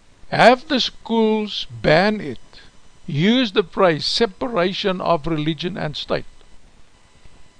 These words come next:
The third thing to do is to pray against it and take authority over the evil forces. Ephesians six, verses ten to eighteen.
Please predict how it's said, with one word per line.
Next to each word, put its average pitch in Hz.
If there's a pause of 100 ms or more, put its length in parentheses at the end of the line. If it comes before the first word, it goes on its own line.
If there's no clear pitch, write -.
(1600)
The 190
third 254
thing 214
to 202
do 175
is 170
to 165
pray 113 (360)
against 131
it - (180)
and 151
take 214
authority 180
over 165
the 156
evil 160
forces. -
Ephesians 185
six, -
verses 156
ten 165
to -
eighteen. 151